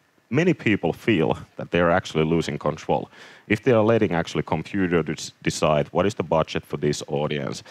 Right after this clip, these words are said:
and when should this creative be on and when it should be off, many people start to actually feel that,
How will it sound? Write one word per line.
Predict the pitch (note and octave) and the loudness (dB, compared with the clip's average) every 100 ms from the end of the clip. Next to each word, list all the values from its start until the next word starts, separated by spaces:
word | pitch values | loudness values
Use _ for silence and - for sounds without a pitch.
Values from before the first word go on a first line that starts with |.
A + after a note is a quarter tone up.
| - - - - | -20 -20 -20 -4
and | D2 C#2 C#2 C2+ - | -2 0 -4 -10 -4
when | F#2 A2+ | 0 0
should | - F#2+ | -2 0
this | F#2 F2 | 0 0
creative | - E2+ D#2+ D#2 D2 | 2 2 4 0 0
be | D2+ | 0
on | C#2+ D#2+ D2 | 2 2 0
and | D2+ D2+ | -2 -4
when | D2+ | -4
it | |
should | C#2+ - - | -4 -10 -6
be | D2 | -4
off, | D2+ D2 C#2+ - - | 0 0 0 -6 -6
many | E2+ G2+ | -2 -2
people | - F#2+ - | 0 0 0
start | E2+ - D2+ | -2 -2 -4
to | - | -4
actually | - - | -8 -6
feel | D#2+ D#2+ D2+ | -6 0 0
that, | D2+ | 0